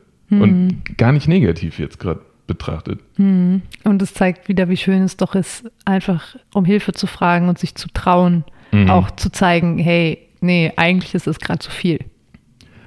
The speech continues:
Speaker 2: Und mir kommt noch ein gutes Beispiel, und weil's, glaub ich, äh,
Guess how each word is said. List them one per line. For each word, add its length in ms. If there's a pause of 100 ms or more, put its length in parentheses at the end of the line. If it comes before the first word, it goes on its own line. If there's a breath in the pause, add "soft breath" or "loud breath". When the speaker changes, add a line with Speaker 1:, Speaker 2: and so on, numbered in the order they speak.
(120)
Speaker 2:
Und 120
mir 120
kommt 260
noch 180
ein 80
gutes 240
Beispiel, 460
und 160
weil's, 240
glaub 240
ich, 240
äh, 300